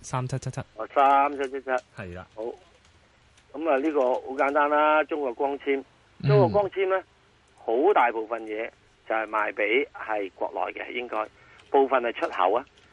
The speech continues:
Speaker 2: 咁即係光纖出口呢，美國成日都話你，即係要打壓啊嘛。
Speaker 1: 嗯。
Speaker 2: 係咪啊？咁呢個咪有個問題咯。
Speaker 3: 嗯，嗯。
Speaker 2: 咁佢目前喺而家呢個價位度，呃，開始做嘅整固啦，大約個半到冇問題咯，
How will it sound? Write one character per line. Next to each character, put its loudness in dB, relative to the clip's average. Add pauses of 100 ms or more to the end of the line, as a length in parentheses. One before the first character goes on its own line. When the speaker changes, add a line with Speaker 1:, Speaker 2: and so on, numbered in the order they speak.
(200)
Speaker 2:
咁 2
即 -2
係 2
光 2
纖 -6
出 -4
口 2
呢， -6 (460)
美 -2
國 -4
成 -6
日 -14
都 -4
話 -2
你， -2 (580)
即 0
係 6 (100)
要 -4
打 -2
壓 2
啊 -2
嘛。 -6 (100)
Speaker 1:
嗯。 -2 (500)
Speaker 2:
係 -4
咪 2
啊？ 0
咁 -4
呢 0
個 0
咪 -4
有 -6
個 -6
問 -8
題 -10
咯。 -2
Speaker 3:
嗯， 2
嗯。 -2
Speaker 2:
咁 2
佢 2 (100)
目 -8
前 -8
喺 -4
而 -8
家 2
呢 2
個 0
價 4
位 0
度， -4 (340)
呃， -10
開 0
始 -8
做 -2
嘅 -4
整 -6
固 -6
啦， -2 (360)
大 0
約 4
個 4
半 -6
到 2
冇 0
問 -2
題 -6
咯， 0